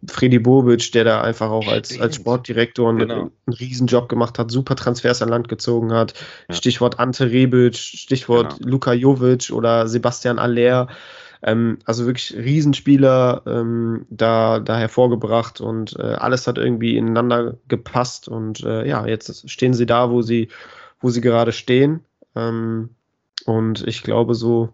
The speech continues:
Speaker 1: gerade so Vereine wie der F C Schalke null vier, der Hamburger S V oder auch mein S V Werder Bremen sollten sich,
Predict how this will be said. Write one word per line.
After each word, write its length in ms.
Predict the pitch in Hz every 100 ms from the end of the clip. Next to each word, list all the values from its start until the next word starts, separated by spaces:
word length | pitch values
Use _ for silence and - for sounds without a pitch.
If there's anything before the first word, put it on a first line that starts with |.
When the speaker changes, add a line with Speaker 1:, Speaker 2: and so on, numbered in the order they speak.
| _
Speaker 1:
gerade 280 | - 117 131
so 100 | 120
Vereine 540 | 117 117 113 123 123
wie 360 | 110 110 110 117 _ _ _ _ _ _ -
der 100 | 113
F 80 |
C 100 | -
Schalke 340 | 127 123 127 127
null 160 | 131
vier, 380 | 117 123 131 131
der 260 | 135 139 117
Hamburger 320 | 127 123 117
S 140 | 113
V 200 | - 117
oder 200 | 117 113
auch 180 | 110 113
mein 220 | 117 120
S 160 | 117 -
V 120 | 120
Werder 200 | 113 113
Bremen 320 | 110 117 120 - - - - -
sollten 340 | _ 117 117 113
sich, 400 | 110 113 -